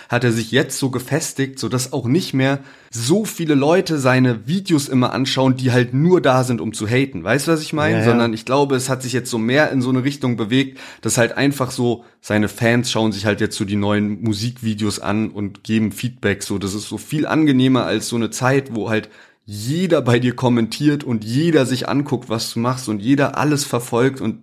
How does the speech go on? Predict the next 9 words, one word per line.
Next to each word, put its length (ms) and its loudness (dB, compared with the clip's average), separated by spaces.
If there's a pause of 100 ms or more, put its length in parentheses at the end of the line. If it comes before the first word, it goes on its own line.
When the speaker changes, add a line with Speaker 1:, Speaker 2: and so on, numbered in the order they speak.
(120)
Speaker 1:
dementsprechend 800 0
dann 160 0
halt 160 -4
auch 220 -6 (100)
ultra 480 2
viel 260 -6
Hate 240 0
einfach 300 -4
kommt 260 0